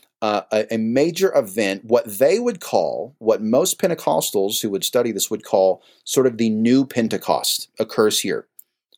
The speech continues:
uh, right around New Year's Day of nineteen oh one. And, um, there is a, a young lady named Agnes Osman who is the first in sort of this documentation as you go through it to speak in tongues in this new language.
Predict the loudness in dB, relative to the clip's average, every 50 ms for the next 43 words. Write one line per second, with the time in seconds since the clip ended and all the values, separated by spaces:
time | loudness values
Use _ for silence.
0 | -10 -6 -4 -2 -2 -2 2 4 4 4 4 4 4 4 4 4 4 4 4 4
1 | 2 2 2 2 2 4 4 4 2 0 0 -2 -2 -2 -4 -4 -4 0 2 2
2 | 0 0 -2 -4 -6 -6 -10 -14 _ _ _ _ _ _ _ _ _ _ _ _
3 | _ _ _ -2 0 0 2 2 2 2 2 0 0 -4 -6 -8 -10 -10 _ -4
4 | -2 -2 -2 -2 -4 -6 -8 -10 -10 -4 0 2 4 4 2 2 2 2 2 2
5 | 0 0 -2 0 0 2 2 4 4 4 2 2 0 0 0 0 0 -2 0 2
6 | 2 2 2 2 0 -2 -2 0 2 2 2 4 2 0 -2 -2 -2 -2 -2 -2
7 | -4 -4 -4 -6 -4 -6 -6 -8 -4 2 2 2 2 2 -2 -2 -2 -4 -8 -14
8 | _ _ _ _ _ _ -8 -6 -4 -4 -2 0 0 2 2 2 0 -2 -2 0
9 | 2 2 2 2 0 -2 -4 -4 0 -2 -2 -2 -2 -4 -4 -4 -6 -4 -4 -4
10 | -4 -2 -2 0 0 0 0 _ _ -20 -20 -20 -20 _ _ -8 -4 -2 0 0
11 | 2 2 2 2 4 2 2 2 0 0 0 2 2 2 0 0 -2 -2 -4 -4
12 | -4 -4 -2 -2 0 0 2 2 2 0 0 -2 0 0 0 0 0 -4 -12 -12